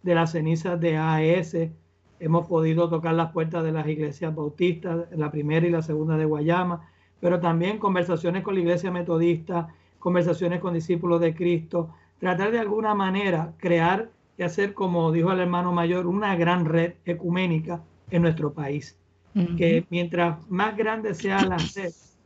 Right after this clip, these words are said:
Speaker 1: mayor va a ser la voz. Mientras
Speaker 2: Ujú.
Speaker 1: más grande sea la red, mayor va a ser la movilización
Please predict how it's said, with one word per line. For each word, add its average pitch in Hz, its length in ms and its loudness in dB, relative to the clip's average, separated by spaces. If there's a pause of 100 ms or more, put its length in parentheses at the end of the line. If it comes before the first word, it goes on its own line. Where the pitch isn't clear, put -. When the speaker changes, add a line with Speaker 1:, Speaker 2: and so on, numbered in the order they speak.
(400)
Speaker 1:
mayor 170 520 0
va 175 80 0
a 160 40 -2
ser 160 180 -4
la 151 160 -4
voz. 143 340 -12 (300)
Mientras 165 300 2
Speaker 2:
Ujú. - 80 -2
Speaker 1:
más 180 100 -4
grande 185 340 -2
sea 180 240 -4
la 170 180 -2
red, 180 300 -2 (460)
mayor 170 400 2
va 180 60 2
a - 20 2
ser 190 160 -2
la 190 160 0
movilización 165 1120 0